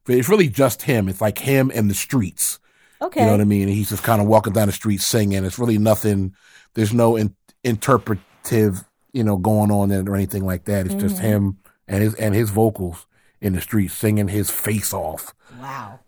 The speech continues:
Speaker 1: You know, it, it has a very explosive chorus when he hits that, "If it ain't love,
Speaker 2: Mm-hmm.
Speaker 1: if it ain't love," you know, it's, it has such an explosive chorus to it.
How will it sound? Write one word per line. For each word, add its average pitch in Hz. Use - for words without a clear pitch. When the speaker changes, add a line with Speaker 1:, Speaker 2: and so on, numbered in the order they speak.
Speaker 1:
You 101
know, 95
it, 107
it 104
has 110
a 110
very 117
explosive 113
chorus 117
when 95
he 110
hits 107
that, 104
"If 117
it 117
ain't 120
love, 117
Speaker 2:
Mm-hmm. 202
Speaker 1:
if 110
it 110
ain't 113
love," 113
you 110
know, 104
it's, 104
it 104
has 113
such 135
an 104
explosive 104
chorus 107
to 98
it. 90